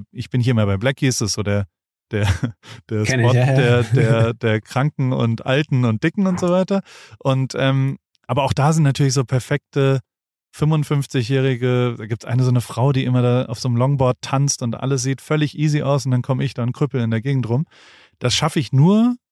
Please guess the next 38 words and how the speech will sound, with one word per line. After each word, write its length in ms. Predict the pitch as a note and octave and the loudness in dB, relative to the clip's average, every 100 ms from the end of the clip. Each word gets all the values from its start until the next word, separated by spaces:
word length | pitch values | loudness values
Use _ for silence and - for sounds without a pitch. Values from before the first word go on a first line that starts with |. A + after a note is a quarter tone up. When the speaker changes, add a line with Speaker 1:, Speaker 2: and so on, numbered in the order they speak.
| _ - | _ -6
Speaker 1:
wenn 160 | C#3 C#3 | 0 0
jemand 260 | D3 C#3 | 0 -2
zu 120 | - | -4
Besuch 320 | C3+ B2+ C3+ A2 | -4 -2 -2 -4
ist. 260 | G2 - | -8 -4
Dann 180 | A#2+ D#3+ | 0 0
gehe 140 | C#3+ | 0
ich 160 | E3 F#3+ | -2 -2
auch, 140 | E3+ | -6
also 160 | E3 A2+ | -4 -2
wir 60 | A2+ | -2
haben 160 | B2 | -2
im-, 200 | - D#3 | -4 -8
öfter 460 | - - D3+ - C#3+ | -10 -4 -4 -2 0
mal, 240 | C3+ C3+ | 2 0
wenn 100 | B2 | 2
Leute 220 | A#2 A2+ | 0 -2
zu 120 | G#2+ A2 | -6 -4
Besuch 220 | C#3+ G3 | -2 -2
sind, 180 | F3 D3+ | -4 -4
dann 100 | C3 | -4
gehen 160 | C#3 B2+ | -2 -2
wir 60 | |
jeden 260 | A#2+ B2 A#2+ | 0 -2 -2
Tag 260 | C#3 D3 | -2 -2
und 40 | C3 | -2
dann 80 | A2+ | -2
geht's 180 | C3+ - | -2 -2
ja 80 | |
auch 60 | A2 | -4
schnell, 340 | - A#2+ F3+ A#3+ | 0 2 2 0
also 180 | C3 - | -6 -4
dann, 220 | A#2+ A2+ A#2+ | -4 -2 0
Speaker 2:
Aha. 80 | |
Speaker 1:
dann 300 | B2+ A2 - - | 0 0 -4 -12
finde 200 | - D#3 | -6 -4
ich 60 | D#3 | -2
das, 140 | F3+ | -4